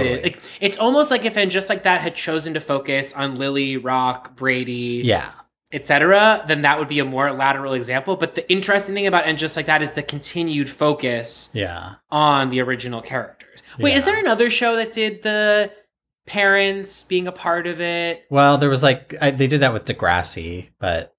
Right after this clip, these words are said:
Speaker 2: That's not
Speaker 1: I'm trying to
Speaker 2: what
Speaker 1: think.
Speaker 2: they
Speaker 1: There,
Speaker 2: do.
Speaker 1: there's probably other, like, high school
Speaker 2: So
Speaker 1: sort of
Speaker 2: where it's like,
Speaker 1: dramas.
Speaker 2: oh, oh, Fuller House.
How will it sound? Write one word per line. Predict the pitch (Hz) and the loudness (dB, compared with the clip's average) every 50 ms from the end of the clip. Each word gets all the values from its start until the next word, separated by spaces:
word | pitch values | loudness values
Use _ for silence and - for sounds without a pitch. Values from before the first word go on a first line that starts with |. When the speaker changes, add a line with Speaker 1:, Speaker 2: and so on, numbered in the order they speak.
| _ _ _ - | _ _ _ -16
Speaker 2:
That's | 175 175 175 - | -14 -12 -12 -10
not | 185 175 165 | -8 -4 -2
Speaker 1:
I'm | 127 | 0
trying | - 123 110 | 2 2 2
to | 110 | 2
Speaker 2:
what | - | 2
Speaker 1:
think. | 113 104 95 | 0 0 2
Speaker 2:
they | 101 110 | 0 0
Speaker 1:
There, | 104 110 | 0 2
Speaker 2:
do. | |
Speaker 1:
there's | 101 113 110 104 - | 2 2 2 2 0
probably | - - 113 110 113 120 120 117 | -2 0 0 2 2 2 2 2
other, | 104 104 101 95 92 | 2 2 0 0 0
like, | 90 87 82 | 0 -2 -4
high | - - - 95 87 | -4 -2 -2 -2 -2
school | - - - - - 90 82 85 82 78 78 82 - - _ _ _ _ _ _ _ _ _ _ _ _ _ _ _ _ _ _ _ _ _ _ _ _ _ _ _ _ _ - | -2 -4 -8 -8 -12 -12 -10 -8 -8 -8 -8 -10 -12 -16 _ _ _ _ _ _ _ _ _ _ _ _ _ _ _ _ _ _ _ _ _ _ _ _ _ _ _ _ _ -12
Speaker 2:
So | - - | -8 -6
Speaker 1:
sort | 147 147 | -4 -4
of | 147 147 | -2 0
Speaker 2:
where | 139 139 | 0 0
it's | 135 - - | 0 -2 -4
like, | 147 139 - - | -4 -6 -6 -8
Speaker 1:
dramas. | - - - | -16 -4 2
Speaker 2:
oh, | - 285 320 302 233 220 - | 4 6 6 6 6 6 6
oh, | 294 320 285 202 185 | 6 6 6 6 4
Fuller | - 226 214 220 214 | 2 0 0 2 2
House. | 196 165 127 110 - - - - - | 2 2 0 -2 -6 -12 -12 -12 -14